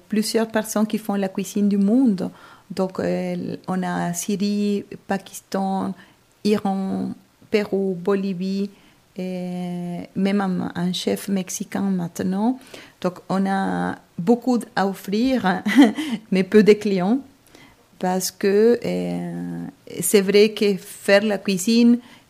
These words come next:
euh, ce n'est pas, comment dire, c'est beaucoup fac-, c'est beaucoup plus facile pour certaines personnes. Et donc,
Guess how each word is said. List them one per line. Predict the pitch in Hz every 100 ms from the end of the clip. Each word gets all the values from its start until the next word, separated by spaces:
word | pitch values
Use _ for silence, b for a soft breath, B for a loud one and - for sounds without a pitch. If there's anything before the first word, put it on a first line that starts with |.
| -
euh, | 185 180 180 185 180 -
ce | - -
n'est | 190 190 185 -
pas, | 208 202 196 196 185 185 180 175 170 175 - _ -
comment | 185 180
dire, | 180 180
c'est | - 196
beaucoup | 185 220 233 - - _
fac-, | - 202 202 -
c'est | - 202
beaucoup | 214 247
plus | 240
facile | 240 220 220 220
pour | 226 220
certaines | - 196 190 208
personnes. | 208 196 - 208 262 285 B B B _
Et | 180 185 180
donc, | 196 196